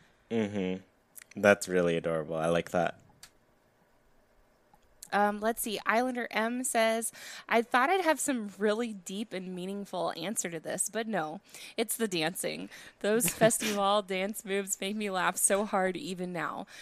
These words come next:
Speaker 2: The fact that you can just make N P Cs and villagers do them with you is the icing on the cake. I just can't deal," <laughs> which is so
Speaker 3: <laughs>
Speaker 2: true. Those little dance moves were such a good addition.
Speaker 1: <laughs>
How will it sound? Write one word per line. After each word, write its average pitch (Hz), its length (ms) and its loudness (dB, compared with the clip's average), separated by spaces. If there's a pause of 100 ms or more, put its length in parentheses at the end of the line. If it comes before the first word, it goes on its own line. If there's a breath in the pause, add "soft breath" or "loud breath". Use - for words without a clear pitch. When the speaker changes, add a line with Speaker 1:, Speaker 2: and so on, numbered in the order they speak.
(140 loud breath)
Speaker 2:
The 220 80 -2
fact 208 320 4
that - 80 -8
you 233 120 -6
can 254 180 -2
just 214 260 -2
make 185 300 -2
N 185 220 -2
P 214 140 -4
Cs 180 460 -2
and 180 140 -6
villagers 185 640 -4
do 185 200 -4
them 185 220 -2
with 165 240 -4
you 233 240 0
is 180 220 -2
the 180 180 2
icing 220 520 0
on 214 200 -4
the 220 80 -4
cake. - 480 -8 (100)
I 175 220 -6
just 190 320 0
can't 160 420 -10
deal," 233 460 -8
<laughs> - 80 -8
which 208 340 -4
is - 120 -2
so 185 320 2
Speaker 3:
<laughs> 214 60 -12 (100)
Speaker 2:
true. 151 280 -4
Those 180 260 0
little 190 160 -4
dance 165 340 -6
moves 190 260 -6
were 175 140 -4
such - 380 0
a 185 60 -4
good 160 200 -6
addition. 156 640 -6
Speaker 1:
<laughs> - 920 -20